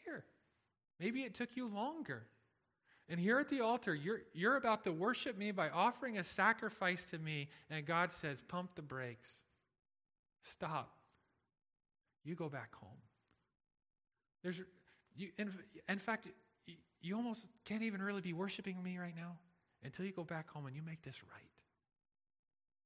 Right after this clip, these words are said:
with this other person. You're not in a place to worship me until you go home and make it right. The offender has the responsibility here to initiate reconciliation.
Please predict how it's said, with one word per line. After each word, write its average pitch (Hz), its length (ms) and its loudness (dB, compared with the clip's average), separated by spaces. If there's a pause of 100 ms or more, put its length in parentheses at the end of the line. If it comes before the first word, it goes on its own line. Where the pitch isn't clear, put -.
(1040)
with 139 160 -10
this 131 160 -6
other 131 180 -6
person. 113 400 -12 (960)
You're 165 120 -2
not 220 160 4
in 208 140 2
a 190 40 -2
place 185 300 0
to 160 100 -2
worship 160 420 -4
me 165 140 -2
until 151 240 -6
you 143 140 -4
go 160 180 -2
home 160 240 -2
and 139 100 -4
make 147 220 -4
it 131 100 -6
right. 135 340 -4
The 147 100 -2
offender 180 680 0
has 151 240 0
the 151 80 -6
responsibility 147 1040 -4
here 156 220 0
to - 180 -8
initiate 135 520 -6
reconciliation. 127 1000 -8